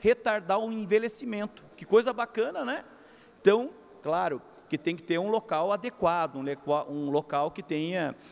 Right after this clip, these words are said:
um meio ambiente, é, saudável, limpo.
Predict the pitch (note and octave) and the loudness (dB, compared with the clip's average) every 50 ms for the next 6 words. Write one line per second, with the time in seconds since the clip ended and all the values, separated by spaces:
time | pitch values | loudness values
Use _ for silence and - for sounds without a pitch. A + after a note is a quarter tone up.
0 | - - - - C3+ D3 D3 C#3+ C#3 C#3 C#3 D3 D#3+ E3 D#3+ D#3 C#3 C#3 C#3+ D3 | -20 -20 -8 -4 -2 -2 0 0 -2 0 0 0 0 0 -2 -2 -2 -2 -2 -2
1 | D#3 D3+ - G3 G3+ F3+ C#3 A#2+ A2+ - - - - - - - - C3 C3+ C3 | -4 -6 -8 -6 -6 -4 -4 -4 -6 -10 -16 -20 -20 -20 -20 -10 -4 -2 -2 0
2 | B2+ B2+ B2 A#2+ A#2 A2+ - - - - - - D3+ C#3+ C3 G#2+ C3+ C#3+ E3 D#3+ | 0 -2 -2 -2 -4 -4 -6 -10 -14 -8 -4 -2 -2 -2 0 0 0 0 0 0
3 | D3+ A#2+ B2 A#2 A#2 A#2 C3+ D3 C#3 B2 C3+ - B2 - | -2 -4 -6 -6 -4 -2 -2 0 -2 -2 -4 -8 -12 -14